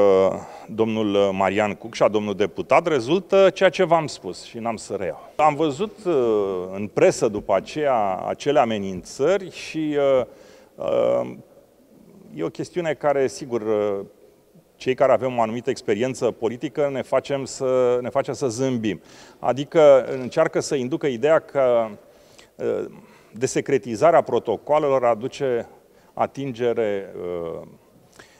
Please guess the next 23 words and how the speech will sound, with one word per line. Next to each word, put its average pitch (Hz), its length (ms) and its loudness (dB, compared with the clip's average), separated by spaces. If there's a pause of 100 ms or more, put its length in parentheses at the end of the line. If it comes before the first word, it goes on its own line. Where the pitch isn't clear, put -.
(320)
problemelor 117 720 0
legate 98 400 -2
de 107 160 -4
securitatea, 98 1120 -4 (280)
uh, 90 380 -10
națională. 90 600 -8 (680)
Uh, - 100 -10 (460)
eu 147 60 -4
am 160 140 0
să - 160 -4
pun 160 180 -6
o 143 60 -2
simplă 147 420 0
întrebare. 101 640 0 (120)
În 117 160 -8
Statele 131 400 0
Unite, 113 320 -4
care 101 200 -2
se - 160 -8
confruntă 110 640 -4
cu 110 160 -10
un 101 180 -6
pericol 107 680 -2